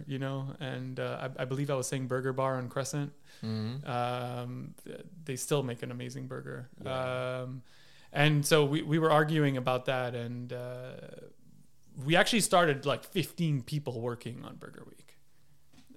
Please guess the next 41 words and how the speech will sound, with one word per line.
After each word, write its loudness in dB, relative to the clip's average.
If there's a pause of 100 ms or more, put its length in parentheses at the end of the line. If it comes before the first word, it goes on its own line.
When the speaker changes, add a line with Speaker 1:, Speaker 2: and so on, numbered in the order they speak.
(100)
Speaker 1:
and -2
slowly, 2 (560)
w-, -10 (420)
people -6
just -8
dropped -6
out, -10 (640)
you -8
know, -8
like, -12
being -8
like, -10
"Okay, -12
like, -14
this -10
is -12
not -8
sustainable. -2
Like, -4
this -8
is -8
a -20
crazy -6
idea. -6
This -10
will -10
never -8
work." -8 (480)
And 0
it 0
just 0
ended 2
up -4
being 0
Thierry 0
and -4
I. -4 (920)
So -4 (260)
Speaker 2:
Even 0
for -2
the 2